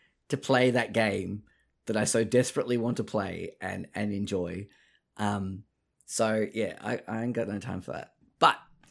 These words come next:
so we'll go through category by category, starting at the bottom with the East, best esports event. The nominees are Evo twenty twenty-two, uh, twenty twenty-two League of Legends World Championship,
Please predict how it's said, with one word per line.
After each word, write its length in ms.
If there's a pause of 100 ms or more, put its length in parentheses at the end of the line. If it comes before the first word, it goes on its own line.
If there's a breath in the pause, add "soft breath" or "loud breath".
(220 soft breath)
so 220
we'll 120
go 160
through 380
category 340
by 120
category, 480
starting 600
at 140
the 60
bottom 360
with 280
the 360
East, 220
best 300
esports 420
event. 460 (560)
The 80
nominees 340
are 480
Evo 340
twenty 220
twenty-two, 640 (640 loud breath)
uh, 260
twenty 460
twenty-two 580
League 280
of 100
Legends 320
World 240
Championship, 800